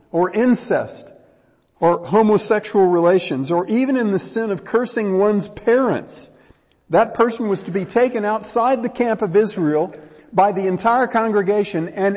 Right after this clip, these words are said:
everyone was to cast a stone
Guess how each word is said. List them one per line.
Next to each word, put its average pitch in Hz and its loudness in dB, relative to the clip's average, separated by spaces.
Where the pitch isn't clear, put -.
everyone 175 0
was 165 -2
to 165 -8
cast 170 -6
a 151 -12
stone 113 -10